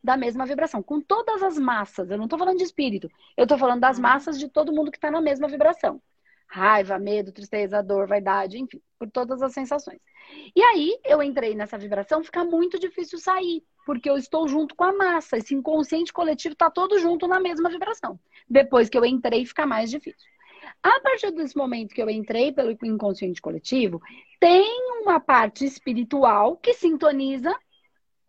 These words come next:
Speaker 1: pela mesma vibração, ou por raiva, ou por medo, ou por controle, ou por vaidade,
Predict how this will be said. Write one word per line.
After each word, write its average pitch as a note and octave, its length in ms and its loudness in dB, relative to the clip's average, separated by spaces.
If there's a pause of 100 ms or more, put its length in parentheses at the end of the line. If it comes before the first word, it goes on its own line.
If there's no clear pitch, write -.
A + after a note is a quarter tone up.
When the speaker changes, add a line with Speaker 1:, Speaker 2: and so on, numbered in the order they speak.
(540)
Speaker 1:
pela A#3+ 360 2
mesma B3+ 380 -4
vibração, C#4+ 680 -2
ou G#3+ 140 -2
por A#3+ 180 -6
raiva, A#3 320 -2
ou G#3 140 0
por A3 180 -8
medo, A#3 320 -4
ou G#3+ 140 2
por G#3+ 160 -14
controle, A3+ 480 -4
ou A#3 100 0
por A#3+ 120 -8
vaidade, B3 500 -6